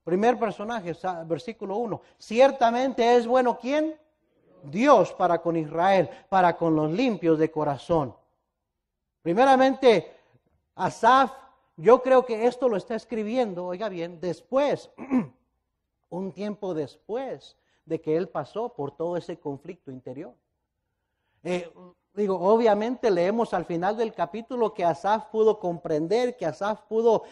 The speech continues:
manejar ese conflicto y salir triunfante, salir vencedor al final. Hay un happy ending, hay una, hay un final feliz, a-, a-, ¿verdad? A-, a-, al, al fin del capítulo vemos que salió venciendo.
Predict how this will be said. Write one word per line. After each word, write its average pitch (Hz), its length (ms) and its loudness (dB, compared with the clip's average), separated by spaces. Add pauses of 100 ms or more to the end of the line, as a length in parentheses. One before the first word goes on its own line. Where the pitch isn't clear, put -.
(100)
manejar 175 640 0
ese 220 260 -2
conflicto 220 680 -6 (160)
y 208 120 -2
salir 214 500 2 (380)
triunfante, 202 680 0
salir 185 320 -2
vencedor 220 580 0
al 185 120 0
final. 220 440 -2 (220)
Hay 233 280 6
un 262 280 0
happy 254 400 2
ending, 269 500 2
hay 226 220 2
una, 254 480 0
hay 220 200 2
un 254 100 2
final 247 480 2 (140)
feliz, 247 380 4
a-, 202 220 0
a-, 190 60 -8
¿verdad? 196 260 -2
A-, 202 180 -4
a-, 180 180 -4
al, 175 280 -6 (100)
al 175 160 -4
fin 294 220 0
del 240 140 0
capítulo 226 500 -2
vemos 247 340 0
que 214 220 -2 (240)
salió 226 380 4
venciendo. 262 760 2